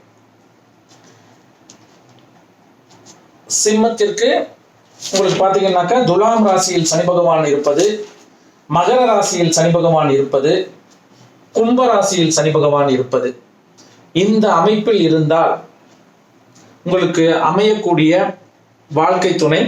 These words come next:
இருபாலரும் இருக்கக்கூடிய இடத்துல தான், ஆணா இருந்தா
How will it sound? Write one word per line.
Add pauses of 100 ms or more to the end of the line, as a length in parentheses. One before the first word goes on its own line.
(760)
இருபாலரும் (920)
இருக்கக்கூடிய
இடத்துல
தான், (480)
ஆணா
இருந்தா